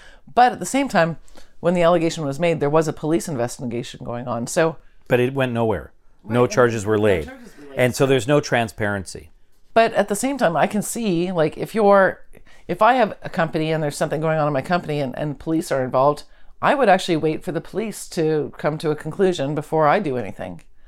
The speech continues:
Speaker 1: Because, and, and I, wouldn't, wouldn't you advise somebody if they have an internal investigation to wait until they find out what's happening with police first?
Speaker 2: Well, you know, if I was counsel to, you know,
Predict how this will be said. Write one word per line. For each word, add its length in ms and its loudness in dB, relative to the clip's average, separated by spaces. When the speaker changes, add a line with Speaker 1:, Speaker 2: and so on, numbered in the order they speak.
Speaker 1:
Because, 560 0
and, 200 -2
and 460 -6
I, 320 -6
wouldn't, 380 -2
wouldn't 220 0
you 100 -2
advise 340 2
somebody 280 -6
if 120 -2
they 120 -2
have 140 0
an 60 -4
internal 440 -2
investigation 760 -4
to 160 -2
wait 200 0
until 180 -6
they 100 -2
find 200 -4
out 80 -2
what's 120 -6
happening 300 -2
with 140 -8
police 300 -6
first? 360 -8
Speaker 2:
Well, 280 6
you 100 0
know, 240 2
if 360 -2
I 100 8
was 160 0
counsel 520 -4
to, 540 -2
you 100 -6
know, 300 -4